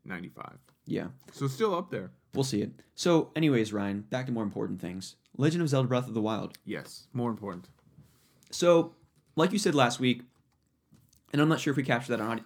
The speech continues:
Speaker 2: on audio or not, but you said, "Let me figure out the mechanics of Monster Hunter Generations, you play Zelda, and then we'll play Monster Hunter down the line." Okay.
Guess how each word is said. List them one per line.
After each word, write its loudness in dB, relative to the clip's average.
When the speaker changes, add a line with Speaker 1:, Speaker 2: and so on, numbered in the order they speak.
Speaker 2:
on -4
audio 0
or -2
not, -2
but 0
you 2
said, 2
"Let 2
me 4
figure 4
out 2
the 0
mechanics 0
of 0
Monster 0
Hunter -2
Generations, -2
you 2
play 2
Zelda, 2
and -2
then 0
we'll -2
play -2
Monster -2
Hunter -6
down -6
the -6
line." -10
Okay. -6